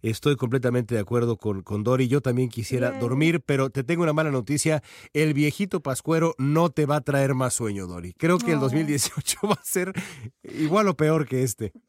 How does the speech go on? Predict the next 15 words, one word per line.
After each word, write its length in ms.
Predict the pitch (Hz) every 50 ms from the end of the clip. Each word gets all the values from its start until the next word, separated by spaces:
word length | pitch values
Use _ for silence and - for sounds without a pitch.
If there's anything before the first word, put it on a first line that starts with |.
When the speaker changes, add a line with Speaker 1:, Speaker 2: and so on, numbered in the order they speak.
| - 226 - 220
Speaker 2:
Dejadme 360 | 214 240 233 - 262 262 285
que 100 | 285 320
mantenga 460 | 294 285 269 254 247 254 247 254 247 233
la 120 | 240 233
ilusión 540 | 226 226 220 214 - - 240 233 220 214 208
unos 280 | 220 240 233 240 220
días 300 | 226 233 - 240 226 247 240
más, 220 | - 240 233 208 359
por 140 | - 240 226
favor. 480 | 233 320 269 233 220 262 262 - 311 311
<laughs> 100 | 247 - 320 - 269 - 190 - 247 - - _ - 247 - - 208 - - - - 156 127 120 -
Speaker 1:
Bueno, 280 | - 165 175 156 135 107 - - - 131 - -
me 200 | 143 160 170 -
toca. 460 | - 202 196 139 - 143 117 113 - _
Eh, 220 | - 156 160 156